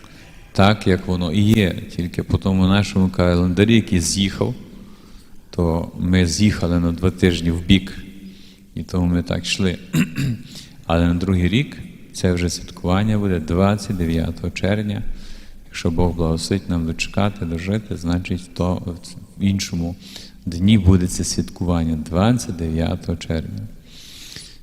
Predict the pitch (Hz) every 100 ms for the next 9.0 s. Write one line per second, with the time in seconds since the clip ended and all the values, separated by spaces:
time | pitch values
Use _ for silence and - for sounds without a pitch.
0 | - 98 110 123 117 - - 101 95 -
1 | 117 120 113 - - 92 95 92 - 95
2 | 85 - 101 98 87 80 87 87 82 95
3 | 107 - - 87 82 80 90 107 104 -
4 | - - 92 - 87 50 50 - - 113
5 | 90 92 95 95 - - 98 - - -
6 | - - - - - - - 90 101 98
7 | 92 92 - 92 - 117 120 107 95 -
8 | - - 92 101 107 98 92 90 90 85